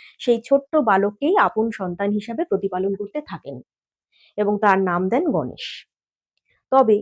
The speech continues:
এই সন্তানের বিষয়টি কিন্তু তার স্বামী মহাদেব জানতেন না। এরপর শিব একবার ঘরে ঢোকার সময় এই বালককে দেখে অবাক হয়ে যান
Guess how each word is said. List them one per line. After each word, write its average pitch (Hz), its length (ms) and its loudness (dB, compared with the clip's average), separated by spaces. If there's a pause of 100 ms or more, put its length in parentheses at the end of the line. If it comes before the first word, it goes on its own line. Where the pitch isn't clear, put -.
এই 202 200 2
সন্তানের 208 640 0
বিষয়টি 269 440 0
কিন্তু 269 300 0 (500)
তার 202 120 2
স্বামী 220 420 0 (360)
মহাদেব 220 420 0
জানতেন 220 420 0
না। 123 160 -8 (1040)
এরপর 277 400 8
শিব 269 340 -2 (200)
একবার 208 260 0
ঘরে 208 280 2
ঢোকার 277 320 2
সময় 208 260 0 (280)
এই 220 120 2
বালককে 208 440 2
দেখে 262 200 0
অবাক 190 300 4
হয়ে 151 240 -4
যান 110 120 -8